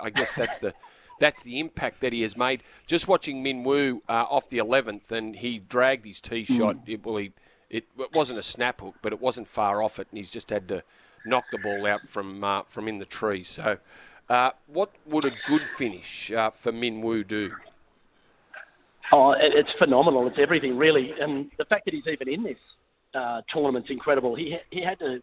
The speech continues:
Speaker 2: he shot a sixty-six in the final round of the Honda Classic to sneak inside the top fifty at the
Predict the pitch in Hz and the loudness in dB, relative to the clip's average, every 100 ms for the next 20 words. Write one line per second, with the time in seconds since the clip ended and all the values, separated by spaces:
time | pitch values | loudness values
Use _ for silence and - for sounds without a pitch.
0 | - 156 - 143 - - 147 - 156 - | -10 -10 -8 -10 -10 -12 -12 -12 -16 -6
1 | 156 - - 127 120 165 156 160 139 131 | -6 -6 -6 -4 2 6 6 8 6 6
2 | 131 139 139 - - 135 - 117 _ _ | 6 4 4 2 -2 -2 -4 -14 _ _
3 | _ _ 151 - 147 180 - 156 139 - | _ _ -8 -6 -4 -4 -2 -4 -4 -2
4 | 135 127 120 - - - _ 165 - 226 | -2 -2 -6 -2 -2 -2 _ -4 -4 -10
5 | 220 _ _ _ - 151 - | -12 _ _ _ -2 -2 -2